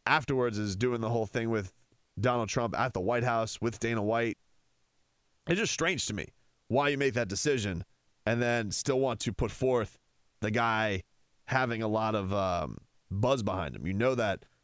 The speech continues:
people get an emotion when they watch Cov-, Colby Covington fight. I mean, the people hate him. They are really, really mad when he gets into that ring. He makes them feel things. And I think that seeing you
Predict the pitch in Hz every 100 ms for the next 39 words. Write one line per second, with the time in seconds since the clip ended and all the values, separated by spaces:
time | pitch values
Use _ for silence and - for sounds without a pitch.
0 | _ 123 120 117 117 107 101 117 123 101
1 | 98 90 107 101 113 98 - 123 104 107
2 | 98 95 90 143 127 - _ _ _ _
3 | - 90 80 - 123 120 139 117 - -
4 | _ _ _ _ 120 113 101 135 131 127
5 | 117 120 95 95 107 110 120 110 95 107
6 | 87 107 117 - 113 120 117 101 64 50
7 | - _ _ _ _ _ 113 110 104 104
8 | 98 95 90 - _ _ _ _ _ _
9 | _ _ _ _ _ _ 104 101 151 147
10 | 117 123 117 104 - _ _ - - 160
11 | 175 156 143 135 131 117 _ _ _ _
12 | _ _ _ _ _ 101 127 123 117 110
13 | 110 85